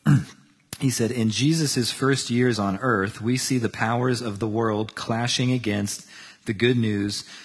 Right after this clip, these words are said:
that, that a new king has arrived onto the scene of history." And so what we're gonna be looking at today, if you brought your brick and mortar Bible or you brought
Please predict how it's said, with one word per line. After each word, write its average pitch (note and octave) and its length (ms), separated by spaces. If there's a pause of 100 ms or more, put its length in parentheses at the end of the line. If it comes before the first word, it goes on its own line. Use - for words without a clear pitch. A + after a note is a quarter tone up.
(160)
that, A2 540
that A#2 140
a G2+ 80
new A#2+ 360
king G#2 380
has G#2+ 160
arrived F#2+ 500
onto G2+ 240
the F#2+ 100
scene G2 220
of F#2 100
history." F2 520 (440)
And A2 160
so A2 220
what B2+ 200
we're D3 120
gonna C#3 160
be A#2 140
looking A#2 300
at G2+ 120
today, G#2 300
if G2+ 140
you A#2+ 100
brought A#2 240
your G#2 100
brick A#2+ 220
and A#2 80
mortar A#2 240
Bible A2+ 420 (460)
or A2 180
you G#2+ 140
brought G#2+ 280